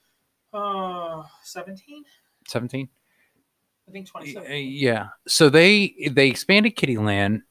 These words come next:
Speaker 2: and rethemed Kiddie Land, part of Kiddie Land, this expansion, into, uh, Thomas the Train. And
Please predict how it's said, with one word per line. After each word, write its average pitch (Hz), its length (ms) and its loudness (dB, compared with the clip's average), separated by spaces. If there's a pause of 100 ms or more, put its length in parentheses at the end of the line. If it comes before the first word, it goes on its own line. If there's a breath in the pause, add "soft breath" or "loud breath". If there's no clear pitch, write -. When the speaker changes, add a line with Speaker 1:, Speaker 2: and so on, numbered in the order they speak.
(120)
Speaker 2:
and 117 460 4
rethemed 147 880 0
Kiddie 120 300 0
Land, 113 560 0
part 170 240 4
of - 80 0
Kiddie 113 220 2
Land, 107 260 2
this 110 160 -4
expansion, 113 580 -2
into, 113 760 0 (540 loud breath)
uh, 110 220 4
Thomas 120 380 -2
the 113 60 -10
Train. 87 440 -12 (160)
And 107 480 0